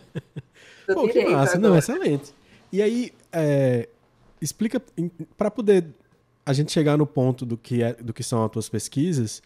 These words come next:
Speaker 1: explica de forma, é, resumida pra galera, então, o que é que é a criminologia,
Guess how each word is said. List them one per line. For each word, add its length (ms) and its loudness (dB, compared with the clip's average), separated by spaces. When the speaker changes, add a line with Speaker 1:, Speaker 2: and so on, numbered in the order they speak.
Speaker 1:
explica 420 -10
de 60 -8
forma, 340 -4
é, 40 -2
resumida 380 2
pra 140 -2
galera, 240 0
então, 220 -2
o 40 -6
que 160 -2
é 80 2
que 180 -4
é 80 0
a 40 -4
criminologia, 760 -4